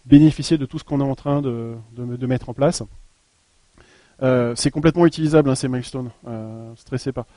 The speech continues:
Euh, on n'a pas sorti de milestone depuis un moment, on va essayer d'en sortir une, une d'ici la fin de l'année. On est en plein en fait, au milieu d'un chantier. Euh, donc je vais venir, bah, détailler,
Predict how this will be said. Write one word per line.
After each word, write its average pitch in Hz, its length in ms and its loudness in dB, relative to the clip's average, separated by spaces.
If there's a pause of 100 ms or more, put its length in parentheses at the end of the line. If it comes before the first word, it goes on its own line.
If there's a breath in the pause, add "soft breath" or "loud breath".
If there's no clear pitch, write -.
(480 soft breath)
Euh, 117 460 -4 (320)
on 123 80 -6
n'a 131 100 2
pas 160 120 8
sorti - 220 -2
de 160 60 4
milestone 160 280 0
depuis 143 180 -6
un 135 240 -2
moment, 139 240 0
on 151 40 -2
va 135 60 -4
essayer 123 160 -8
d'en 135 80 -4
sortir 135 320 -10
une, 139 220 -8
une 143 220 -2
d'ici 131 200 -8
la 127 100 -2
fin 127 140 -8
de 123 60 -8
l'année. 123 260 -2 (160)
On 110 380 -18
est 110 180 -16
en 110 80 -18
plein 135 140 -10
en 127 80 -10
fait, 123 240 -18
au 120 40 -16
milieu 117 220 -12
d'un 127 80 -8
chantier. 120 360 -16 (1120 soft breath)
Euh, 120 440 -2 (1500)
donc 131 160 -8
je 131 60 -4
vais 139 60 6
venir, 170 200 6
bah, 165 160 8
détailler, 151 500 6